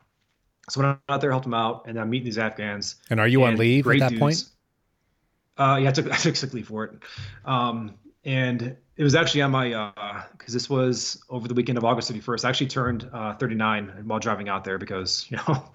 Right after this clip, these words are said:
Speaker 1: it's like, "I wanna help out. This is, this gotta be done right now."
Speaker 2: Yeah,
Speaker 1: So
Speaker 2: it
Speaker 1: I get
Speaker 2: did.
Speaker 1: out there, and these people are great. They're nice. Um, but I was asking them, like, "Guys, what the hell happened? Like, you know, you have friends back there, right?" Like, they were like, "Yeah." I'm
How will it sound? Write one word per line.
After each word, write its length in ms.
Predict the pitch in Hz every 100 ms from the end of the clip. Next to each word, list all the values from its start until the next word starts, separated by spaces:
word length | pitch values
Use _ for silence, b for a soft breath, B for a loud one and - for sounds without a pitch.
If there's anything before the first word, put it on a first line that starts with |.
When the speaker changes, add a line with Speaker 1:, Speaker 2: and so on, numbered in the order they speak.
| B B B B B B
Speaker 1:
it's 100 | -
like, 100 | 117
"I 40 | 107
wanna 180 | 113 120
help 100 | 151
out. 260 | 220 -
This 140 | 120 110
is, 100 | 113
this 200 | 113 127
gotta 140 | 120
be 40 |
done 120 | 135 147
right 100 | 165
now." 320 | 190 139 - b b -
Speaker 2:
Yeah, 120 | 113
Speaker 1:
So 260 | 101 131 127
Speaker 2:
it 0 |
Speaker 1:
I 20 |
get 80 | 123
Speaker 2:
did. 120 | 143
Speaker 1:
out 260 | 151 151 147
there, 400 | 127 123 123 - _ _ _ _ _
and 380 | 139 123 123 139
these 140 | 139
people 200 | 139 196
are 40 | 127
great. 280 | 107 110 110
They're 80 | 131
nice. 440 | 110 107 - - _
Um, 380 | 117 107 101 107 _
but 80 | -
I 20 |
was 100 | 135
asking 300 | 170 202 135
them, 120 | 123 113
like, 200 | 107 117
"Guys, 200 | 143 131
what 120 | 135
the 60 |
hell 180 | 156 165
happened? 400 | 113 139 85 85 _
Like, 140 | 107 107
you 60 |
know, 120 | 104
you 180 | 104 135
have 120 | 190 139
friends 180 | 165
back 140 | 131 98
there, 120 | 85
right?" 320 | 90 135 156
Like, 160 | 117 107
they 60 | 113
were 80 |
like, 140 | 110 104
"Yeah." 180 | 131
I'm 120 | 143